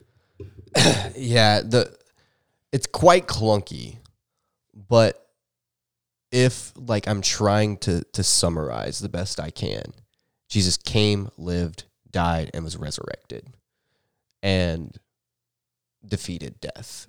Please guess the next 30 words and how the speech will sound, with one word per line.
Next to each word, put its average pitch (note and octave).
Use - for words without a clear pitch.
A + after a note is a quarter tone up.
right? G2
Like, E2+
that's B2+
the A#2+
best G2+
way, B2+
and A#2
will G#2+
come G#2+
again, D#2+
right? G#2+
Like, G#2+
that's B2
the B2+
best A2
way A#2+
that G#2
I G2
try G2+
to F#2
summarize F2+
the -
gospel E2+
story. -
But A#2
you A2+
still E3+
leave A#2+
so G#2+
much F#2